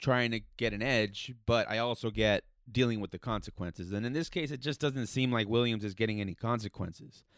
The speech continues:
Now, <clears throat> as, <clears throat> as this was bubbling up, there was, you know, a lot of frustration in the community, obviously. So the team manager issued a statement, and the statement reads, "I understand the point and frustration, but as an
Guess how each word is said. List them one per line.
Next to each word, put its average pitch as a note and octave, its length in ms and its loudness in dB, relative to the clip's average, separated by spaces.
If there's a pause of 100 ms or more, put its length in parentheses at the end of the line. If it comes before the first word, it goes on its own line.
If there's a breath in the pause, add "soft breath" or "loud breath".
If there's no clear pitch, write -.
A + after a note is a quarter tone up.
(400 soft breath)
Now, C#3 340 2 (140)
<clears throat> - 1120 -14
as, C#3+ 300 2 (240)
<clears throat> F3 300 -2
as F3+ 200 2
this G3 160 -2
was C3+ 120 0
bubbling A#2 440 4
up, D3 260 2 (1600 soft breath)
there C3+ 280 4
was, B2+ 440 4
you B2 60 0
know, A2+ 180 2
a - 20 6
lot A2+ 200 2
of G#2+ 80 -4
frustration A2 400 -2
in G2+ 60 -2
the G2 80 -4
community, A#2+ 500 0
obviously. G#2+ 540 2
So A2 100 -4
the G#2+ 100 -2
team C#3 280 -2
manager A#2 400 2
issued F#2+ 320 0
a F#2 60 -2
statement, A#2 440 0
and E2+ 100 -4
the G2 60 2
statement G#2 400 2
reads, A#2 480 4 (300 loud breath)
"I C3+ 180 4
understand D3 540 0
the C3 80 4
point D3+ 320 0
and A2 100 0
frustration, A#2+ 880 0 (360 soft breath)
but B2+ 140 6
as A#2+ 160 6
an A#2+ 80 -4